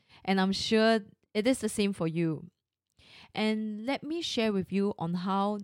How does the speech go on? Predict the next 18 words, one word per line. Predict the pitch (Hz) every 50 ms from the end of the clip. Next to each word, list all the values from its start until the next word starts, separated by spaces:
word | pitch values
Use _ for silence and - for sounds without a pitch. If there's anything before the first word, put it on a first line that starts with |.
| - _ _ _ -
the | 170 165
three | - - - - 262 262 269 277 269 226 180
yeses | 180 180 196 - - 247 311 339 - - - - _ _ _ _ _ -
that | 180 - -
I've | - 175 175 170 - -
said | - - - - - 202 202 - - - _ _ _ _ -
to | - 208 208 214 226 269 349 _ _ _ _ _ _ _ _ -
this | 160 - 196 220 240 - - -
year | 175 185 175 170 175 202 254 311 _ _ _ _ _ _ _ _
has | - 185 180 175 - - -
changed | - - - 208 202 220 226 - -
my | 202 185 170 160
life | 156 156 160 160 170 208 254 277 - - -
and | - 180 214
my | 254 277 - -
outlook | 196 208 - - 196 196 170 - - -
in | - - 165 160 156
life. | 156 139 131 110 127 - - _